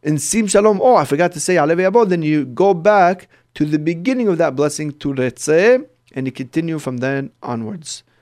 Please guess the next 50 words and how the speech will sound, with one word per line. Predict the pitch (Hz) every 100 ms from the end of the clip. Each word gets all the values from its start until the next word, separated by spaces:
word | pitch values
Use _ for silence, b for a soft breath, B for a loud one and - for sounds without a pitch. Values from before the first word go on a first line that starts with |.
| _
Okay, | - 160
that's | 170 185 196
important | 180 175 170
to | 151
keep | 147 143
in | 127
mind | 147 175
if | 143
a |
person | 123 151 147 139
makes | 135 135 -
a | 123
mistake. | 117 - 151 123 - b b b
If | -
a |
person | 208 226 208
makes | 214 208
a |
mistake | 175 165 214 165
within | 151 151 311 294
the | 254
same | 233 208
beracha, | 170 156 156 156
you |
could | 139 127
just | 131 -
fix | 185 -
yourself, | 165 160 156 147 b b
start | - - 175 175 151
just | 170 233
from | 196 175
that | 170 139
beracha, | 135 135 - 160 196 226 b -
and | 135
continue. | 143 139 135
Meaning, | 117 190 165 107 - b b _
in | - 208 214
the | 180 190
second | - 220 226
blessing | 196 196 196
of |
the | 185
Amidah, | 175 180
if | 147
a | 120
person | 160 160
said, | 170
"Mashiach | 165 147
Baruch | 165 160 156
Moed | 156